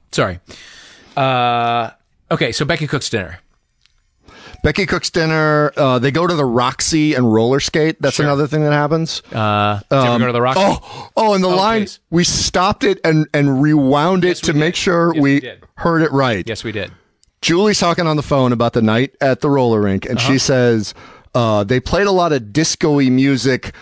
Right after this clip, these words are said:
Speaker 2: There's a lot of homosexual skating."
Speaker 1: Right. Now, we have different takes on this
Speaker 2: Yes.
Speaker 1: one. We have different interpretations
Speaker 2: Yes.
Speaker 1: on this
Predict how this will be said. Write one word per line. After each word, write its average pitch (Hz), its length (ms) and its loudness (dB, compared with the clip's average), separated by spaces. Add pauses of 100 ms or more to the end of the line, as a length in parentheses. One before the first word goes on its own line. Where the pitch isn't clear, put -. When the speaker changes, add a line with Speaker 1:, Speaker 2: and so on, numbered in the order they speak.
(160)
Speaker 2:
There's 135 180 0
a 127 80 2
lot 151 300 2
of 147 80 -2
homosexual 147 960 0
skating." 107 760 -4
Speaker 1:
Right. 113 400 -6 (300)
Now, 277 80 0
we 349 80 2
have 359 100 -2
different 220 240 -6
takes 143 220 -2
on 104 80 -6
this 139 100 0
Speaker 2:
Yes. - 560 -4
Speaker 1:
one. - 80 -20 (160)
We 339 80 -4
have 320 60 -4
different 208 240 -2
interpretations 107 580 -4
Speaker 2:
Yes. 110 140 0
Speaker 1:
on 78 120 -8
this - 220 -12